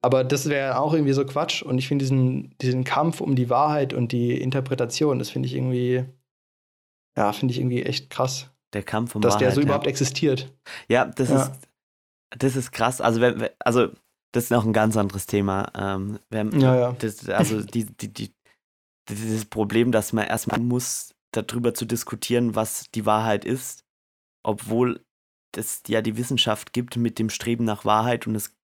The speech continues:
Speaker 2: viele Regeln in der Wissenschaft gibt, wie Paper zu schreiben sind, wie zu zitieren ist, damit es auch nachvollziehbar ist. Und das dann, ähm, ich will nicht sagen zu kritisieren, weil es gibt keine Wissenschaftskritik, sondern es gibt eigentlich,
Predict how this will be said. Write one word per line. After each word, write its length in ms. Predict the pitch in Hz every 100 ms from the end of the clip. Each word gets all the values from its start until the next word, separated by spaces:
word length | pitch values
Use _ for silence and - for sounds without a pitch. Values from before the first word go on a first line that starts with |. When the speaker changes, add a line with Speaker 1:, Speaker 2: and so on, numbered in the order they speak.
| _ -
Speaker 2:
viele 340 | - 143 127
Regeln 320 | 120 120 123
in 160 | - 110
der 140 | 107
Wissenschaft 520 | 110 120 120 113 107 -
gibt, 280 | 123 -
wie 60 | 107
Paper 360 | - 120 123 123
zu 120 | 110
schreiben 380 | - 110 117 117
sind, 200 | 113 107
wie 100 | 107
zu 180 | -
zitieren 540 | 104 - 107 110 110 117
ist, 200 | 113 - - - - -
damit 300 | - 110 127
es 100 | 123
auch 120 | 110 98
nachvollziehbar 760 | 107 117 - 117 - 107 107
ist. 300 | 104 127 - _ - - -
Und 200 | 117 104
das 200 | 127 127
dann, 380 | - 113 110 110 -
ähm, 340 | 107 107 110 107
ich 140 | -
will 80 | 117
nicht 140 | 113 -
sagen 220 | 107 107
zu 140 | -
kritisieren, 720 | - 110 104 101 113 135 - - _ _ -
weil 280 | 107 110 107
es 180 | 107 -
gibt 300 | 110 - -
keine 280 | 117 117
Wissenschaftskritik, 840 | 117 117 113 113 - - 107 131 -
sondern 400 | 110 107 107 113
es 160 | 104
gibt 300 | - 113 -
eigentlich, 540 | 110 110 113 110 -